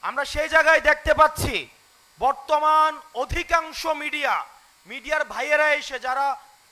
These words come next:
নির্মোহভাবে, বস্তুনিষ্ঠভাবে যারা কাজ করতে চায়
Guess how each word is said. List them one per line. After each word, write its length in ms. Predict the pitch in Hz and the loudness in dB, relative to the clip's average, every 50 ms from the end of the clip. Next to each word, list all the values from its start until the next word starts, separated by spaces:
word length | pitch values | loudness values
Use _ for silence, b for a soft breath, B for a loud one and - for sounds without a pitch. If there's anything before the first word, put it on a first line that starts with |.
| _ _ _ _ _ | _ _ _ _ _
নির্মোহভাবে, 1040 | 185 226 277 294 311 285 302 311 277 320 320 320 285 294 294 302 302 302 302 302 302 302 _ _ _ _ _ - | -16 -12 -12 -12 -8 -6 -4 -2 0 0 -2 0 -2 -4 -4 -4 -4 -4 -4 -4 -6 -8 _ _ _ _ _ -18
বস্তুনিষ্ঠভাবে 920 | 185 285 285 - _ - 320 294 311 294 - - - 302 269 285 294 294 285 | -16 -16 -16 -18 _ -20 -20 -20 -20 -20 -16 -12 -12 -10 -8 -8 -8 -8 -8
যারা 220 | 285 285 285 285 | -8 -8 -10 -10
কাজ 280 | 285 - 294 294 294 - | -8 -8 -10 -10 -10 -14
করতে 320 | - 311 302 - - 302 | -18 -18 -18 -18 -20 -20
চায় 340 | 294 - 302 240 214 185 151 | -18 -14 -12 -10 -10 -10 -12